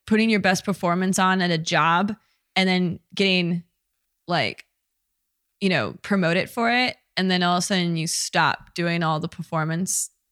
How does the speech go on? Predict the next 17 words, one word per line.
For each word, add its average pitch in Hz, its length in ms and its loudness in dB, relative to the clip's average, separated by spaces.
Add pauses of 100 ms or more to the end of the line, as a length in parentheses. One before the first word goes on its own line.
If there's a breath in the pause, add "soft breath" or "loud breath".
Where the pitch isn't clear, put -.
(420)
once 175 220 -2
you 180 80 -4
got 160 200 0
the 165 60 -6
job. 160 400 0
And 175 100 -2
then 160 80 0
your 160 100 0
boss 147 300 0
is 170 80 -6
like, 151 200 -2
"Bro, 165 200 0
I 143 100 2
hired 165 400 -2
you 156 120 -4
because 165 380 -6
you 170 240 -6